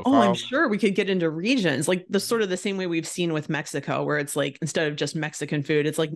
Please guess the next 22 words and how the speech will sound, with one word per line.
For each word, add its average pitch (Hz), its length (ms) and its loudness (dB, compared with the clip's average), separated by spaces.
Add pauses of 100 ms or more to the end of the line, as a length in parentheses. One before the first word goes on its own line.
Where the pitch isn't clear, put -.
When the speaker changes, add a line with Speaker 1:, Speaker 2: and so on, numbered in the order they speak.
Speaker 1:
we 185 120 2
now 151 260 0
know 143 260 0
that 147 120 -2
something 156 260 -2
is 147 140 -2
Oaxacan 143 680 -4
or 123 360 -2
whatever 143 380 -2
it 143 80 -4
may 143 180 -4
be. 139 320 -6
So - 140 -4
yeah, 262 260 4
there's 175 160 4
a 175 60 4
lot 156 320 0
to 185 100 0
explore 185 580 0
Speaker 2:
Right. 143 60 -2
Speaker 1:
just 190 140 -4 (260)
geographically, 175 1000 -4